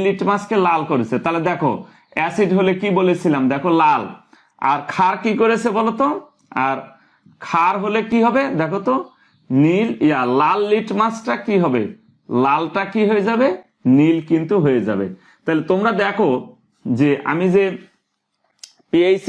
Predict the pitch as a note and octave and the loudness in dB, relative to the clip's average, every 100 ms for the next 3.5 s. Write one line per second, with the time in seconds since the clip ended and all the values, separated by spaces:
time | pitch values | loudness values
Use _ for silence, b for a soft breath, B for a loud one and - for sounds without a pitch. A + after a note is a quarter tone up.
0 | G3+ G3 G3 B B B2+ D#3+ D#3+ F#3 F#3 | 2 2 -2 B B 0 2 0 -2 0
1 | F3 F3+ G3 F#3+ - - G#3 F#3 D3 B2 | -2 -2 -2 -2 -2 -4 0 0 0 -2
2 | C#3+ - F3 D#3+ F3+ E3+ D#3 D#3 D#3+ B2+ | -8 -6 -2 0 -2 -2 -2 0 2 0
3 | B2+ B B C3 C#3 | -2 B B -2 0